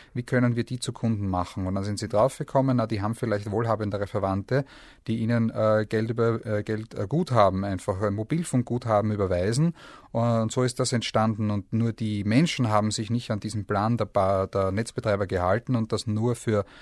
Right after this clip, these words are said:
äh, Mobilfunkguthaben verwendet, sondern die haben daraus einfach eine Parallelwährung gemacht und haben sich gedacht, das ist doch ein toller Weg, um, äh, das eine oder andere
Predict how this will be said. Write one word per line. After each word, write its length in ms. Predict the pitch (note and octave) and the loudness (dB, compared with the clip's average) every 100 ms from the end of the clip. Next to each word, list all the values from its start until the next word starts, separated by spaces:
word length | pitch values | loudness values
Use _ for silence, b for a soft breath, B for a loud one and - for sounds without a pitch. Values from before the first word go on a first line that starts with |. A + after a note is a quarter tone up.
| B B A2+ | B B -2
äh, 280 | G2 G2 | 0 0
Mobilfunkguthaben 1000 | G2 G2+ - D#3 - A#2 - A2+ G#2+ G#2+ | 0 -4 -4 -4 -2 -2 -2 -2 0 0
verwendet, 460 | A2+ G#2+ G#2 A2 C3 | 0 0 0 0 -2
sondern 300 | - A#2+ A#2+ | 0 2 2
die 120 | A2+ | 0
haben 120 | G#2+ A#2 | -2 0
daraus 300 | G#2+ G#2+ G#2+ | 2 2 0
einfach 300 | G#2+ G#2+ A2 | -4 -4 -4
eine 160 | G#2 | -4
Parallelwährung 720 | - G2 F#2+ A2+ B2+ B2 B2+ A#2 | -4 -2 0 0 0 0 2 0
gemacht 400 | G#2+ A2 B2 - B B B - | 0 2 0 -4 B B B -6
und 120 | G#2+ | -2
haben 140 | A2 | -2
sich 160 | A2 A2 | -4 -8
gedacht, 360 | - G#2 G#2 | -2 0 0
das 100 | - | -4
ist 160 | A2 - | -10 -6
doch 100 | G#2+ | -4
ein 140 | G2+ | -4
toller 260 | G#2+ G#2 G2 | 0 0 0
Weg, 280 | F#2+ A2+ A#2 | 0 -2 -4
um, 260 | A2 A2 | -4 -4
äh, 180 | - G#2+ G#2 | -4 -4 -6
das 180 | G#2+ A#2 | -8 -4
eine 300 | G2+ A2+ A2 | -2 -2 -2
oder 160 | G#2 | -2
andere 420 | G2 G2+ A2 G#2+ | -2 -2 -2 -2